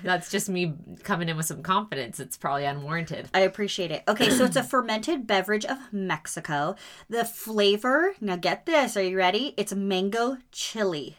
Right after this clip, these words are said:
Speaker 1: Mm-hmm.
Speaker 2: Picante, but I don't think picante means, like, paste picante sauce.
Speaker 1: Oh, is picante mean something spicy or something?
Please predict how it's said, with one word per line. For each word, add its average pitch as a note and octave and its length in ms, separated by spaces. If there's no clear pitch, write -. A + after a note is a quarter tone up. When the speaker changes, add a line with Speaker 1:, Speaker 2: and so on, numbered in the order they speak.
Speaker 1:
Mm-hmm. D#3 560
Speaker 2:
Picante, G3+ 800
but F#3 240
I G3+ 100
don't B3 180
think A3+ 200
picante E3+ 560
means, D3 360
like, C#3 300
paste D#3+ 280
picante C#3+ 420
sauce. B2 480
Speaker 1:
Oh, G3+ 80
is F#3+ 140
picante A3+ 600
mean A#3 240
something G#3+ 400
spicy D#3 580
or A#3 60
something? C4+ 540